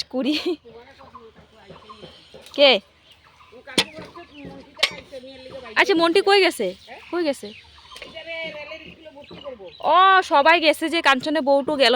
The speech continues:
যেদিকে। কাঞ্চনে বউরও তো দেখছি আমি মনে হয়। ও, তো, আহ, যে গরুর পটি দিয়ে আমরা লেপা মোছা করি, এটাতে আমাদের ঘৃণা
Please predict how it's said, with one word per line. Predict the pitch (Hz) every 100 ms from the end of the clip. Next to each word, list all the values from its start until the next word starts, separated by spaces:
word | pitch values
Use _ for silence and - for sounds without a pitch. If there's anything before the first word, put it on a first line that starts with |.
| 262
যেদিকে। | 302 285 254 165 - _ _ - 277 285 285 277 254 254 392 370 180 -
কাঞ্চনে | 277 269 339 302
বউরও | 302 349 359
তো | 330
দেখছি | 269 302
আমি | 247 226
মনে | 190 190
হয়। | 196 196 - - 202 214 226 220 415 427 427 - _ _ - _ 220
ও, | 208 196 196 196 _ _ _ - - - - - - _ - - - - - -
তো, | 302 320 339 - _ _ _ _ _ - _ _ _ - 240
আহ, | 240 240 233 233 240 226 233
যে | 240 254 254 277 247
গরুর | 247 269 262
পটি | 262 277
দিয়ে | 269 269
আমরা | 254 269 269 254
লেপা | 233 233
মোছা | 247 262 277 247
করি, | 240 277 _ _ _ _ _ _ _
এটাতে | 233 240 247
আমাদের | 240 262
ঘৃণা | 226 220